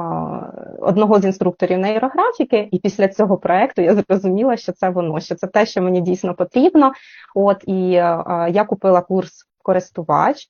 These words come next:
його пройшла і була настільки вражена, тому що я за короткий час, я за три-чотири місяці, я настільки змінила кардинально свою думку взагалі про психологію, про стосунки з людьми,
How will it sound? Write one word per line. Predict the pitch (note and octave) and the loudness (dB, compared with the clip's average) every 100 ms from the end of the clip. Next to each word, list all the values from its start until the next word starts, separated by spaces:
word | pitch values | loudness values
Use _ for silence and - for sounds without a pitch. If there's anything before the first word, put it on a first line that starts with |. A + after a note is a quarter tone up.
| - | -6
його | F3+ F3 F#3 | -4 -2 -4
пройшла | F3+ F3 - F3+ F#3+ A#3+ B3+ | -4 -4 -2 2 4 2 0
і | F3 | -4
була | F#3 F#3 | 0 0
настільки | F#3 F#3 G3 F#3+ F#3+ | -2 -6 -4 -4 -2
вражена, | E3+ F3+ B3+ C4+ G3 | 0 0 2 0 0
тому | F3 F3+ G3 | -2 -4 -4
що | G3 F3+ | -4 -2
я | F#3+ F#3+ | 2 0
за | F#3 | 0
короткий | - F#3 F#3 F3+ | 0 -2 -2 -6
час, | F3 G#3 C4 G#3+ | -6 -4 -2 -2
я | |
за | F3 | -2
три-чотири | F3 G3+ G#3 F#3+ F#3+ F3+ | -2 0 -2 -2 0 0
місяці, | F3 A3 D4 A#3+ - F3+ - - - _ | 0 -2 -2 -2 -2 -4 -6 -20 -20 _
я | D#3+ G3+ | -4 -2
настільки | G3 G3+ A3 A3 F#3 | 0 -2 -4 -2 -2
змінила | F3+ F#3+ G#3 F#3 | 0 0 2 2
кардинально | F3+ G3 F#3 G3 G#3 G#3+ F#3+ F3+ | 2 2 2 0 2 0 0 -4
свою | F3+ F3+ F3+ | -6 -4 -2
думку | G#3 C#4+ D#4 G3+ | -2 -2 0 0
взагалі | F#3+ F#3+ G3+ F#3+ F3+ | -2 -2 0 2 0
про | F3+ A3+ | -2 -2
психологію, | - C4+ C4 G3 E3 E3 E3 E3 E3+ | -4 -2 0 0 0 -2 -4 -6 -6
про | F3 F3+ A3 | -2 -2 0
стосунки | - B3 A#3+ A#3+ A#3 | -2 -2 -2 0 -2
з | G3+ | -2
людьми, | G#3 E3+ D#3 D#3+ | -2 -2 -4 -4